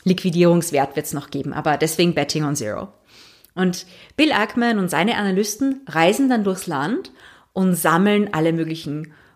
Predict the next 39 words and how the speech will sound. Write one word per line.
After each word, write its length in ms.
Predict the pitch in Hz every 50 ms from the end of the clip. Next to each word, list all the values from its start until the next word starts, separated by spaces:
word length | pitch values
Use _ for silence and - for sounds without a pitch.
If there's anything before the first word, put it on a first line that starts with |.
| _ _ - _ _
Konsumentenbeschwerden 1160 | - 185 190 196 196 247 233 208 175 180 196 196 220 202 208 202 - - 175 165 160 165 175 175
über 180 | 156 190 175 170
das 160 | 170 165 -
Unternehmen 580 | - 175 165 - 170 165 160 156 156 160 160
und 180 | 156 170 185 165
Beweise 540 | 156 175 151 147 143 135 151 175 190 214 226
dafür, 580 | 226 - - - - 226 233 277 330 392 403 -
die 120 | 214 196
sie 120 | 175 180 165
den 200 | 175 170 170 151
Behörden 440 | 160 147 156 156 156 160 165 160
dann 140 | 147 147 143
liefern, 520 | 143 139 143 151 147 - - 180 196 262 359 392 - - - - - - - _ _ _
um 240 | - 254 330 392 415
zu 120 | 403 -
beweisen, 500 | 311 302 247 214 202 214 233 254 262 254
Herbalife 640 | - - - 156 165 185 185 196 165 151 165 170 - -
ist 160 | 160 - - -
eigentlich 540 | 123 123 160 170 185 180 165 165 165 -
ein 180 | - 151 156 151
Pyramidenspiel. 920 | - - 170 160 156 160 160 156 156 160 165 156 - - - 117 160 190 - - - - - - - - - _ _ _ _
Und 140 | - 220 240
es 100 | 240 285
ist 120 | 269 262
wirklich 300 | 320 311 - 285 254 -
super 420 | - 262 262 262 226 214 208 202
zu 120 | 202 214 214
sehen, 280 | - 160 214 233 233
wie 60 | 208 220
er 60 | 202
da 80 | 202
durchs 220 | 196 196 202 - -
Land 300 | - 143 180 208 214 196
reist, 380 | 170 160 160 160 160 165 -
wie 60 | 190 190
er 40 |
mit 140 | 190 202 202
Leuten 400 | 185 165 151 170 208 - 226 220
spricht, 720 | 196 - - - - - 214 226 220 202 208 - - -